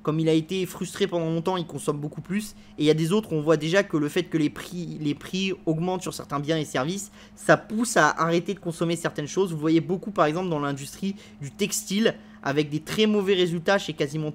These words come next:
tous les acteurs de l'industrie du textile. Et après, on a Coupe Software, euh, dans le software,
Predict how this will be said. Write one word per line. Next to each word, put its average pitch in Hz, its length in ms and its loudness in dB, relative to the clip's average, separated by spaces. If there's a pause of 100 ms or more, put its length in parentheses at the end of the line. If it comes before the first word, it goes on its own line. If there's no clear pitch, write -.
tous 269 120 2
les 208 140 2
acteurs 185 280 0
de 165 80 0
l'industrie 147 360 -6
du 160 120 -8
textile. 120 380 -10 (340)
Et 160 80 4
après, 160 240 4
on 208 100 2
a 156 80 2
Coupe 220 240 -4
Software, 170 680 2 (500)
euh, 135 220 4
dans 143 120 -2
le 143 60 -4
software, 156 640 0